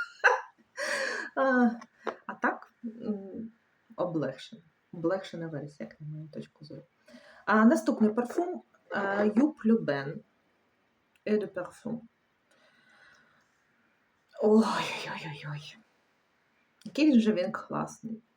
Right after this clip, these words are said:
Чому я його раніше не розуміла? Раніше я носила його дюб, е, Bettina Barty Germany Vanilla Original Eau DE Toilette.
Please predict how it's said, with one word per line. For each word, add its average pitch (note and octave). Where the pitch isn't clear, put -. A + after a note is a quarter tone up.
Чому A#3
я D#4+
його G#3+
раніше G#3
не F3
розуміла? F#3
Раніше C#4
я A3+
носила B3+
його F#3+
дюб, F3+
е, F3
Bettina G3
Barty G3
Germany A3+
Vanilla G3+
Original E3+
Eau F3+
DE E3+
Toilette. E3